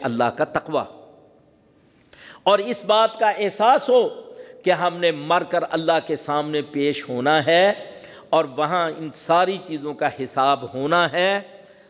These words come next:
تو جس کا اس، ان چیزوں پر ایمان ہوتا ہے وہی اسی د-، ایمان والے لوگوں کے دلوں میں ہی حقیقت میں تقوی ہوتا ہے۔ یہ تقوی اور ایمان دونوں یہ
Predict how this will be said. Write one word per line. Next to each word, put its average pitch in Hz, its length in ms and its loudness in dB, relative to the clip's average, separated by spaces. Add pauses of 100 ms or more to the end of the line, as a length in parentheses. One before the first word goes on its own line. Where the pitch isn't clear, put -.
(100)
تو 165 120 -4
جس 147 300 -8
کا 156 260 2
اس، - 400 -6
ان 196 120 -6 (100)
چیزوں 170 280 -2
پر 160 160 -2
ایمان 165 460 2
ہوتا 170 380 0
ہے 151 240 0 (640)
وہی 220 200 4
اسی 247 300 2
د-، 180 160 -4 (400)
ایمان 208 540 2
والے 226 260 4
لوگوں 220 340 6
کے 226 180 0
دلوں 226 360 4
میں 269 140 4
ہی 220 240 -2
حقیقت 196 480 -6
میں 196 100 -4
تقوی 226 500 2
ہوتا 175 360 0
ہے۔ 135 140 -4 (1160)
یہ 135 140 -2 (120)
تقوی 175 280 0
اور 190 160 6
ایمان 170 480 -2
دونوں 160 400 2 (600)
یہ 151 320 4